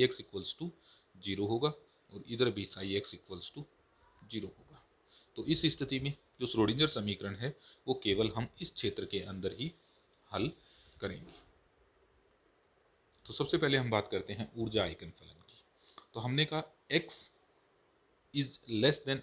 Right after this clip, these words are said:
a, mod of x is less than a के लिए श्रोडिंगर समीकरण, मतलब less than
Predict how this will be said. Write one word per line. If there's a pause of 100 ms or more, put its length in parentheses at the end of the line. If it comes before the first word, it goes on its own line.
a, (500)
mod
of
x (120)
is
less
than (160)
a
के
लिए
श्रोडिंगर
समीकरण, (480)
मतलब
less
than